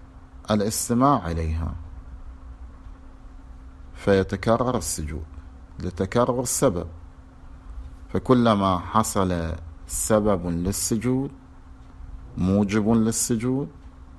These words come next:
هنا يجب السجود. واضح؟ ونكتة واضحة، أنه دلت الروايات على أن من استمع إلى الآية أو قرأها آية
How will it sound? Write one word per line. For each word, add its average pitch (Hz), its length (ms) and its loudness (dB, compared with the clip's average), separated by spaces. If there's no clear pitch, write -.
هنا 92 260 2
يجب 104 380 2
السجود. 80 480 -4
واضح؟ 76 360 -4
ونكتة 92 800 2
واضحة، 151 400 2
أنه 98 720 0
دلت 107 500 4
الروايات 95 640 2
على 92 180 0
أن 90 420 0
من 90 160 -2
استمع 90 600 2
إلى 87 220 0
الآية 113 400 0
أو 147 180 0
قرأها 87 680 0
آية 87 180 0